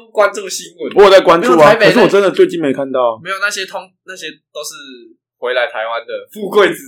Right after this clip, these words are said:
Speaker 1: 弟。<laughs>
Speaker 2: 回来台湾的。
Speaker 1: 技师那个也是有风险啊，
Speaker 2: 那，那
Speaker 1: 他也是都南下到很多地方玩。
Speaker 2: 对啊，可是那重点是本土感染哦，我说的是本土啊，本土只有一例吧，
Speaker 1: 哦。
Speaker 2: 对吧？还是只有台北那一例吧？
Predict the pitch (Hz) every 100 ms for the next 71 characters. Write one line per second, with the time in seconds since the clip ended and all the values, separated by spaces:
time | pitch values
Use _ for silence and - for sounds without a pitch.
0 | 123 175 147 - - - 381 - 370 302
1 | 311 302 392 - _ - 415 392 - -
2 | 147 165 165 143 139 151 156 156 123 -
3 | - - - 254 285 294 302 226 175 190
4 | 190 - 143 135 143 190 160 - 277 254
5 | 190 - 269 269 285 208 156 - 269 269
6 | 269 208 156 226 - 170 196 196 139 147
7 | 139 165 120 113 117 180 151 156 139 135
8 | 139 110 107 _ _ 175 214 160 185 143
9 | 131 156 123 120 104 101 - _ - 175
10 | 123 101 - _ _ _ 180 170 160 196
11 | 160 156 135 135 131 131 120 120 107